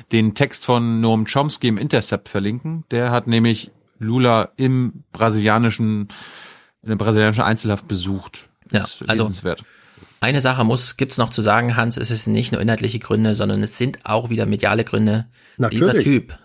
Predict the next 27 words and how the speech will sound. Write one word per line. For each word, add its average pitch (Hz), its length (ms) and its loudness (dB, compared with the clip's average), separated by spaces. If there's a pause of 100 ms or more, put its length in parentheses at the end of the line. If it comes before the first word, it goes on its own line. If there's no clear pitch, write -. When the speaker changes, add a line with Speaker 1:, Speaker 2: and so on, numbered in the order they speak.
(140)
Speaker 2:
dieser 131 220 2
Typ 147 220 0
war 117 180 0
überhaupt 120 320 0
kein 113 200 0
Thema, 110 300 0
bis 104 240 -4
er 98 340 0
abgestochen 98 540 -6
wurde. - 360 -8
Danach 107 520 0
zehn 123 380 2
Stunden 113 360 0
rund 107 200 0
um 107 100 0
die 98 80 -4
Uhr 104 160 2
Berichterstattung, 101 960 -2
Live-Übertragung 104 960 -2
vom 107 180 -4
Krankenhausbett. 104 800 -4 (340)
Das 123 160 -2
hat 123 120 0
ihn 120 140 0
nach 117 120 0
oben 117 240 0
gespült. - 400 -8